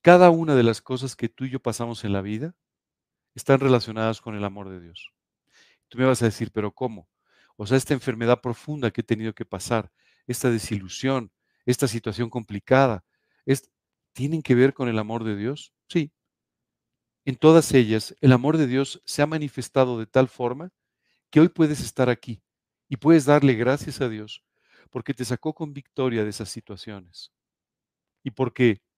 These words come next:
de todos modos, hoy tú tienes un futuro. Una de las cosas que más me impresionan de la vida cristiana, no solamente es que tenemos un presente con Dios, sino que tenemos un futuro.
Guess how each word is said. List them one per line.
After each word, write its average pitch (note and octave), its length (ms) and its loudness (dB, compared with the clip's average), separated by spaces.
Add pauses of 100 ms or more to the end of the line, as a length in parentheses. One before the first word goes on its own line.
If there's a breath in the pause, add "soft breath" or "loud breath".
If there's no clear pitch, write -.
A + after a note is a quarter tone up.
(260)
de A2+ 100 -4
todos C#3+ 360 -4
modos, A2+ 420 -10 (260)
hoy C#3+ 140 -4
tú - 140 -12
tienes A2 320 -10
un G#2 60 -18
futuro. G2 420 -20 (1600 soft breath)
Una D3 140 4
de C#3+ 60 12
las C3 160 8
cosas C#3 280 -4
que A#2+ 120 -6
más C3 200 -2
me C3+ 80 -8
impresionan A#2+ 520 -8
de A2 80 -4
la G#2 100 -2
vida A2 200 -4
cristiana, F#2+ 600 -12 (600)
no D3+ 100 -2
solamente C#3+ 500 0
es - 80 -10
que - 100 -8
tenemos B2 380 -8
un C#3 140 -14
presente A#2+ 640 -6
con F#2+ 180 -20
Dios, G2+ 400 -18 (420)
sino A#2 300 -2
que A#2+ 100 -4
tenemos A#2+ 400 -2
un A2+ 80 -12
futuro. - 440 -18